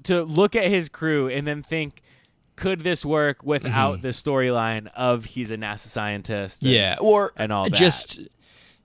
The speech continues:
Speaker 2: he could be a nasa scientist, but he's still after the Antikythera,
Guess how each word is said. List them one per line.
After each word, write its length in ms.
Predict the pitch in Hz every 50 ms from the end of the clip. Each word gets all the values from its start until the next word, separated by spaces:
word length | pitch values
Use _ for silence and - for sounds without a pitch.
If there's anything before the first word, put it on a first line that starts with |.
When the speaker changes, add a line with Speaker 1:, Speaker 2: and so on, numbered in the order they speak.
| _ _
Speaker 2:
he 180 | - 170 196
could 100 | 208 226
be 100 | 233 214
a 60 | 175
nasa 300 | 139 123 113 104 - 110 -
scientist, 800 | - 101 95 92 92 95 - 113 123 143 - - - - - _ _ _ -
but 100 | 143 135
he's 160 | 135 135 123
still 260 | - - 147 131 123
after 280 | 117 117 117 - 131 120
the 80 | 113 107
Antikythera, 840 | 107 113 110 117 104 101 85 107 113 110 98 90 - - 95